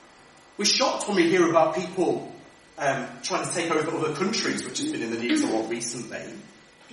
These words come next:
But there are other world leaders that have been having a go all the way through history, aren't they?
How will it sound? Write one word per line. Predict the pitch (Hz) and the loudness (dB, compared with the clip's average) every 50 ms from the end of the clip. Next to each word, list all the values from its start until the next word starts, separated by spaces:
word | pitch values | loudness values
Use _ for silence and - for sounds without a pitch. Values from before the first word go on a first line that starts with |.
| 262 247 - - - - - - - | -18 -18 -18 -20 -20 -20 -20 -14 -4
But | - 240 | -2 0
there | 247 262 254 | 2 4 4
are | 214 196 214 | 6 6 6
other | 233 - - - | 4 4 2 2
world | 180 175 165 160 143 | 2 2 2 2 0
leaders | 143 139 139 135 139 117 110 - - | -2 -4 -4 -4 -4 -6 -6 -6 -6
that | 143 127 | -6 -6
have | - - - | -6 -4 -4
been | 139 | -4
having | 131 135 151 147 143 135 - | -4 -2 -2 -2 -2 -4 -4
a | |
go | - - 139 | -2 -2 2
all | 151 180 - | 2 2 4
the | 180 | 4
way | 190 190 196 | 2 2 0
through | 185 - 196 190 - | 0 -2 -2 -2 -2
history, | 294 - - - - - - - | -4 -4 -6 -6 -4 -4 -4 -2
aren't | 214 226 - - | -2 -2 -2 -4
they? | - - | -4 -4